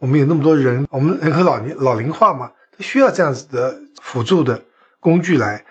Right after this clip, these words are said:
所以它的应用呢就会爆发，就越，会越来越多。你发现用这样子的智能音箱或者智能，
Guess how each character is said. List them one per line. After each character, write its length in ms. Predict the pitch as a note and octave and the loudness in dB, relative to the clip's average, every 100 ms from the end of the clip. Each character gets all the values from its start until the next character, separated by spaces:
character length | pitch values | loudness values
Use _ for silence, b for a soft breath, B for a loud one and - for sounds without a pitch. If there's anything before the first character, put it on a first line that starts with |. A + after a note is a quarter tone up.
| b | b
所 160 | - | -4
以 20 | C#3 | 0
它 140 | D3 | 0
的 80 | D3 | 0
应 160 | E3 | 0
用 180 | D#3+ B2 | 2 0
呢 160 | A#2 G#2+ | -2 -6
就 140 | - | -8
会 160 | - A2+ | -4 -4
爆 180 | G#2+ G2 | -6 -12
发， 140 | - - _ _ | -14 -20 _ _
就 100 | D3+ | -4
越， 240 | E3+ G#3 | 2 2
会 180 | E3 G3 | 2 2
越 200 | G3+ C#4 | 4 4
来 100 | C3+ | 4
越 220 | B2 C3 | 2 0
多。 340 | - B2+ B2 B2+ _ _ | -2 -4 -4 -6 _ _
你 160 | D3 C#3+ | -2 2
发 180 | G#3 | 2
现 340 | G#3+ A3+ E3 b b b b b _ _ | 0 0 -2 b b b b b _ _
用 420 | A#3+ A3 D#3+ D3+ - | 2 4 2 -2 -2
这 140 | A3+ | 0
样 180 | G3 D#3 | 0 -2
子 180 | E3 D3 | -4 0
的 140 | C#3 | 0
智 200 | - G3+ | 0 0
能 460 | C#3 B2+ D3+ D#3+ - | 2 2 0 -4 -4
音 140 | F3+ D#3+ | -2 -2
箱 340 | D3 D#3+ D#3 | 0 -2 -2
或 140 | D3 C3 | -6 -6
者 80 | |
智 280 | A#2+ - C3 | -6 -12 -8
能， 120 | C#3+ | -6